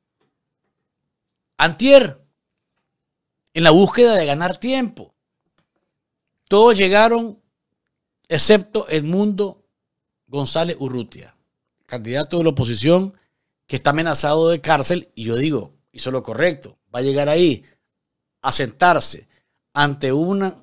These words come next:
eh, tribunal que nada tiene que ver, ni nada tiene que hacer en esta, en este, ni vela tiene en este entierro. Entonces, va a exponerse, va a legitimar un,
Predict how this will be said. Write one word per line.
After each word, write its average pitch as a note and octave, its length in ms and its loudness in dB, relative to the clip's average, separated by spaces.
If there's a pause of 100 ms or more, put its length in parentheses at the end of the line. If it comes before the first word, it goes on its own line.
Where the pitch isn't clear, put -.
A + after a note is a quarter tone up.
(120)
eh, C3 440 -6
tribunal C#3+ 640 -4
que D#3+ 140 -6
nada F3+ 500 4
tiene F3+ 260 -2
que C#3 160 -8
ver, D#3+ 340 -8
ni C#3 120 -14
nada F#3+ 300 -4
tiene G3 200 -4
que E3+ 60 -10
hacer D#3 200 -8
en E3+ 100 -10
esta, D3+ 320 -12
en C#3 120 -12
este, C#3+ 380 -12 (600)
ni G#3 340 -2
vela G#3+ 280 4
tiene F#3+ 180 -4
en G3 60 -2
este F#3 120 -4
entierro. D#3 540 -4 (640)
Entonces, D3+ 340 -8 (260)
va D3 60 2
a F3+ 40 2
exponerse, G3 680 0 (520)
va C#3+ 100 4
a - 20 4
legitimar G3 560 0
un, F#3 140 -4